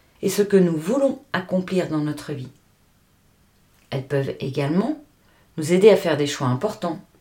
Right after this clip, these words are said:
tels que des choix de carrière, des choix d'amis, des choix d'activités. En pratiquant consciemment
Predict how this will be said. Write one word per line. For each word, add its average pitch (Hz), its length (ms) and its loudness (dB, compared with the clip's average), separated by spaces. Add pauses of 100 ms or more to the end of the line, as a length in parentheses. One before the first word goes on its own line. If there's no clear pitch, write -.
(140)
tels 294 200 -2
que 247 80 0
des 185 140 2
choix 185 200 0
de 185 80 -6
carrière, 196 500 0 (540)
des 135 80 -10
choix 147 240 -4
d'amis, 214 380 2 (680)
des 151 80 -6
choix 135 220 -2
d'activités. 196 760 -4 (1900)
En 190 120 -2
pratiquant 240 600 -4
consciemment 220 720 -2